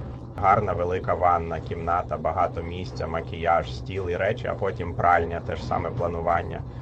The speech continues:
Але тепер Е Е, далі назад, у цій справі. Тож тут у вас знову буде сантехніка. Це зовнішня стіна, тому ви просто хочете переконатися, що все гаразд.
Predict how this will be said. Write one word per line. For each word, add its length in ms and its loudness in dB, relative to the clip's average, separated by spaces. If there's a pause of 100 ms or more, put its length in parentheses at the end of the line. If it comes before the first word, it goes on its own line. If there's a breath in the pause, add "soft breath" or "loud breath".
(160 loud breath)
Але 440 2 (100)
тепер 400 0 (440)
Е 280 2
Е, 240 0 (140)
далі 260 2
назад, 380 -2 (920 loud breath)
у 80 -8
цій 160 -6
справі. 460 0 (400)
Тож 160 0
тут 140 -2
у 60 0
вас 140 4
знову 260 2
буде 220 0
сантехніка. 680 -2 (380)
Це 220 4
зовнішня 640 2
стіна, 540 2 (260)
тому 260 0
ви 100 2
просто 400 0
хочете 360 -2
переконатися, 720 -2
що 160 -6
все 200 -2
гаразд. 460 0